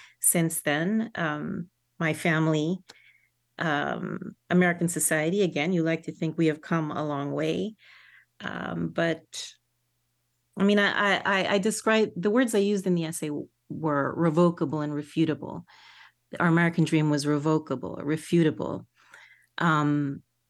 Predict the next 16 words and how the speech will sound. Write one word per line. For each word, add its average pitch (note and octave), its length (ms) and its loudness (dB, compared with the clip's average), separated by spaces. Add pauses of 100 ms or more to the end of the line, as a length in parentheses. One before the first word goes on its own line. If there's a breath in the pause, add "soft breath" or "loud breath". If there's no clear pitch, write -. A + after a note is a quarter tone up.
(220)
and F3 220 6
when D#3+ 140 2
I, D#3 180 0
what E3+ 260 -2
I D3+ 80 2
mean A3 320 4
by C#3+ 180 -4
that B2+ 300 -10
is, - 720 -2
uh, - 720 -6
you - 340 -2
know, D#3+ 400 0
again, F#3 720 0
violence, D#3 760 0
racist E3 480 0
violence D#3+ 720 -2